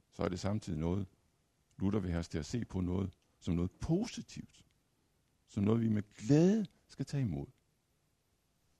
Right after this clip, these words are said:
Hvor normalt Luthers forkyndelse af lov og evangelium lægger op til en pendulsvimling mellem dyb sorg, nå,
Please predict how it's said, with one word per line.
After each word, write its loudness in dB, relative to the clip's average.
Hvor 0
normalt 6
Luthers 6
forkyndelse 4
af 4
lov 10
og 6
evangelium 4
lægger 4
op 4
til 2
en 8
pendulsvimling 6
mellem 6
dyb 6
sorg, 8
nå, -6